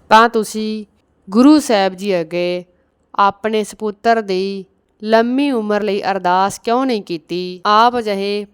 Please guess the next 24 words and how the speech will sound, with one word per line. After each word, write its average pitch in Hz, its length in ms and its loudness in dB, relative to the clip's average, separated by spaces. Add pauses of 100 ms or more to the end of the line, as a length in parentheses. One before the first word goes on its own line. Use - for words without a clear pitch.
(100)
ਭਗਤਾਂ 214 380 -2
ਦੀ 214 160 -4
ਰੱਬ 190 360 0
ਅੱਗੇ 190 200 -4
ਕੀਤੀ 180 400 -6
ਅਰਦਾਸ 170 600 -2 (100)
ਕਦੀ 208 340 -2
ਵਿਅਰਥ 190 460 -2
ਨਹੀਂ 196 300 -4
ਜਾਂਦੀ।" 175 640 -8 (420)
ਭਾਈ 196 280 4
ਭਿਖਾਰੀ 196 600 2
ਜੀ 214 180 -4
ਕਹਿਣ 170 360 -2
ਲੱਗੇ 175 560 -4 (400)
ਕਿ 254 140 6
ਗੁਰੂ 240 360 2
ਕੋਲੋਂ 185 600 0 (520)
ਨਾਮ 220 600 6
ਦੀ 240 140 -6
ਦਾਤ 190 400 2
ਮੰਗਣੀ 185 400 -4
ਚਾਹੀਦੀ 180 640 -6
ਹੈ, 175 220 -2